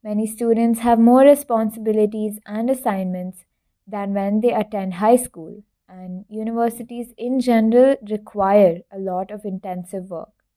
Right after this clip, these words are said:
To overcome this, don't spend time doing unnecessary things. Avoid spending large amounts of time on social media, and make a priority list to keep yourself organized and to use your time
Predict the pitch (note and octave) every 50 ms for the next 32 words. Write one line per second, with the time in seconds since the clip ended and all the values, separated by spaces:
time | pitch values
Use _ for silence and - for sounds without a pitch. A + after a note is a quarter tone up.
0 | _ _ _ _ _ _ _ _ _ _ _ _ - D4+ D4 D4 D#4 D#4 E4 D#4+
1 | - C#4+ A#3+ A3+ A#3 A#3 A3+ C#4+ D#4+ E4 D#4+ - - _ _ _ _ - A3 G3+
2 | A3 B3 A#3+ C4 C#4 C#4+ C#4+ - - B3 A3+ A3 A3 G#3+ A3 G3+ G3 G3 G3 G3+
3 | F#3+ G3+ G3 G3 G3 G3+ - _ - G3+ G3 G3 F#3+ G3 F#3+ F3+ - - F#3 -
4 | - F#3 F3+ F3+ F3+ F3+ _ - F3 E3+ F3+ F3+ G#3 G#3 _ _ _ _ _ _
5 | _ _ G#3 G#3 G3 G3 G#3 G#3 G#3+ A3+ A3+ A3+ - - A3+ G3+ G3+ G3+ G#3 G#3
6 | G#3 G3+ G3 G#3 G#3+ A3 A3+ A#3 A3 A#3+ A3+ A3+ A3 A3 G#3 G#3+ A3 G#3+ - A3
7 | G3+ G3 G3 G3 G3 - - G3 G3 F#3 F#3 - B3+ B3+ B3 B3 B3 B3 A3+ A3+
8 | A3 A3 A3 G#3 G#3 F#3 F3+ F#3+ G#3 _ _ _ _ _ _ _ _ A3+ A3+ A3+
9 | A3+ A3+ A3 A#3+ B3+ C4 C4 - D#4+ D4 - C4+ A#3+ A3+ A3 G#3 G3+ G#3+ A3+ A#3+
10 | A#3+ B3 B3 A3+ G#3 F#3 F3 F3+ - - - A3 G#3+ - A3+ A3 A3 A#3+ A#3+ A3+
11 | - - G#3+ G#3 G#3 G#3 G#3+ - G3+ F#3+ G3 F#3+ G3 G#3+ G#3+ A#3+ B3 C4+ C#4+ C#4+
12 | C#4+ - _ _ _ _ _ - G#3 A3 A3+ A3+ C4 B3 A3 G#3 G#3+ G#3 G#3 G#3
13 | A3+ A3 G#3+ A3 G#3 F#3+ F#3+ G3 G3 G#3